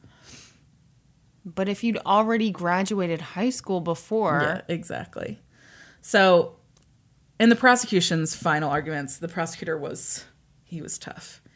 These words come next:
Speaker 2: He stood over the jurors and he said, "If you feel sorry for her, we don't give a damn about your tears.
Speaker 1: Oh.
Speaker 2: That's not why we're here."
Speaker 1: Oh,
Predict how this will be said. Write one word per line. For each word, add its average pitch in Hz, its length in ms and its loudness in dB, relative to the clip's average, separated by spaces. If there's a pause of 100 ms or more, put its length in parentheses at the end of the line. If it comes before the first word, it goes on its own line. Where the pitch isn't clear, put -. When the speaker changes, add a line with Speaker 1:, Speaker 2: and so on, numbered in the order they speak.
(400)
Speaker 2:
He 190 100 -2
stood 208 260 4
over 185 200 4
the 170 100 4
jurors 147 360 -2
and 151 120 -4
he 156 80 -2
said, 143 380 -4 (460)
"If 190 220 4
you 185 540 2
feel 185 320 2
sorry 156 440 2
for 185 180 -2
her, 202 340 -2 (480)
we 175 160 2
don't 196 140 2
give 185 160 2
a 175 60 4
damn 156 600 0 (160)
about 170 340 2
your 156 100 0
tears. - 680 -8 (260)
Speaker 1:
Oh. 240 200 -6
Speaker 2:
That's 175 460 4
not 135 360 0
why 143 280 -2
we're 147 180 -4
here." - 440 -8 (1300)
Speaker 1:
Oh, 196 400 -6